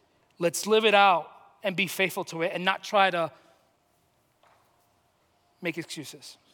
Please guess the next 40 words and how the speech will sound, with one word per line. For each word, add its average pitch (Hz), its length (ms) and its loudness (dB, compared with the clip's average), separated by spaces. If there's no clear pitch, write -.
Okay, 202 180 4
that 190 120 4
was 247 120 2
just 240 160 -10
the 269 80 2
introduction, 254 520 0
all 160 80 0
right? 233 200 4
Um, 214 180 0
I - 20 2
wanna 233 140 0
share 240 140 0
a 208 40 2
couple 190 220 -2
of 165 80 -6
thoughts 175 300 0
of, 160 180 -10
about 165 220 -2
this 156 160 -12
passage. 156 560 -6
I - 40 -20
think 247 140 -2
a 214 60 -2
good 196 160 -4
question 170 380 -4
for 156 180 -6
us 156 240 -6
to, 139 320 -8
to - 200 -8
answer 160 360 -4
is, 139 160 -8
why 190 200 0
is 233 120 -6
Jesus 170 380 -8
addressing 151 420 -8
this 143 240 -10
issue 143 380 -12
with 143 140 -8
his 143 180 -10
disciples? - 680 -4